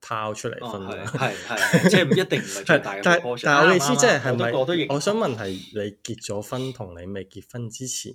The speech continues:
Speaker 1: 嘅生活即係我唔知你哋有冇同居過啦，係咪？唔係，有冇同居過？咁係咪會，即係責任上或者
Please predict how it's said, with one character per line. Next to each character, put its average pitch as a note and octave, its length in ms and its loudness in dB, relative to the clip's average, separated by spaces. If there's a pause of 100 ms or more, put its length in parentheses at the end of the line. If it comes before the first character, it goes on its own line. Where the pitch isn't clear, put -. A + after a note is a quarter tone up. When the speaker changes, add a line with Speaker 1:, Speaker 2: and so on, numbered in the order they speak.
Speaker 1:
嘅 G2 100 -8
生 A#2 300 -6
活 G#2 160 -12 (300)
即 G#3 60 4
係 C3+ 100 2 (140)
我 C3 100 4
唔 A2 140 -2
知 D3+ 240 0
你 A2 40 -2
哋 G#2 40 -2
有 G2 100 -4
冇 F#2 180 -8 (220)
同 F2+ 300 -10
居 A2+ 260 -2
過 F#2+ 280 -6
啦， G2+ 140 -8
係 A#2 160 -2
咪？ G2+ 220 -10 (160)
唔 - 80 -8
係， A#2 120 -2
有 D3+ 80 0
冇 D#3+ 60 -2
同 C#3+ 160 -4
居 C#3+ 120 -2
過？ E3 160 -2
咁 G#3 140 -2
係 G#3+ 160 -2
咪 A#2+ 140 -2
會， A2 400 -6 (140)
即 A3+ 100 6
係 C3+ 300 0
責 B2 300 0
任 G#2 260 -6
上 G#2+ 240 -6
或 G#2+ 140 -6
者 G2+ 160 -8